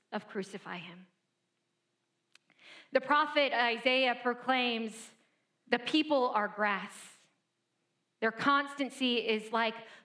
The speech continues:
the wildflowers." And those verses have always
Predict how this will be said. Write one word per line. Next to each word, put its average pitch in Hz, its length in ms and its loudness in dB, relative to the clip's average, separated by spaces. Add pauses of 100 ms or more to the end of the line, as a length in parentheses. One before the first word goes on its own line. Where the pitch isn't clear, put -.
the 226 100 2
wildflowers." 208 1000 0
And 233 140 -4
those 294 220 2
verses 302 360 0
have 262 140 2
always 240 240 2